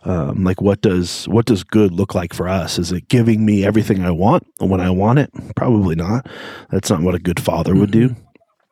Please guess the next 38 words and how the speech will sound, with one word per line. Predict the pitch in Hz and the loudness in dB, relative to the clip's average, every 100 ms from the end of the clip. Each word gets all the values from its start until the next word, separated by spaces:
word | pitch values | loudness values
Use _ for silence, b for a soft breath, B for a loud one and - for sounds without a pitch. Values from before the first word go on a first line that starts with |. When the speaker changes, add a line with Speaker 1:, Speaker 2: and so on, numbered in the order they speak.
| _ - | _ -4
Speaker 1:
Um, | 110 107 | 0 2
but | 101 | 2
it | 95 | 2
is | 101 117 110 90 | 4 4 4 2
Speaker 2:
Yeah. | 78 B B | 0 B B
Speaker 1:
watching | 104 107 98 87 | 0 0 0 0
out | 107 | -2
for | - | -2
me | 85 82 80 | -4 -6 -8
and | 76 82 | -10 -4
paying | 98 82 | -2 -2
attention, | 82 107 104 98 80 - B B B | -2 -2 0 -2 -4 -8 B B B
um, | 92 90 78 78 101 - | -4 -4 -4 -8 -10 -6
of | 98 95 | -4 0
what's | 104 - | 0 0
going | 107 101 | 0 2
on | 101 92 | 0 0
around | 90 98 | 0 2
me | 98 | 2
that | 90 85 | 0 -2
I | 90 | -2
may | 98 98 | -2 -2
not | 90 | -2
be | - 82 | -4 -4
noticing | 90 95 113 113 - 85 - | 0 2 4 2 -2 -6 -4
or | 85 | -2
paying | - 98 | 0 -2
attention | 85 - 104 101 | -2 -2 -2 -2
to, | - 87 | 0 0
to | - | 0
protect | - - 120 - | -4 0 -2 0
me | 87 | -4
from | - 78 - | -4 -12 -8
those | 85 80 | -8 -6
things, | 85 87 147 | -4 0 2
Speaker 2:
Mm-hmm. | 156 | 2
Speaker 1:
but | 90 | 2
also | 92 113 - 87 78 | 2 0 0 -2 -2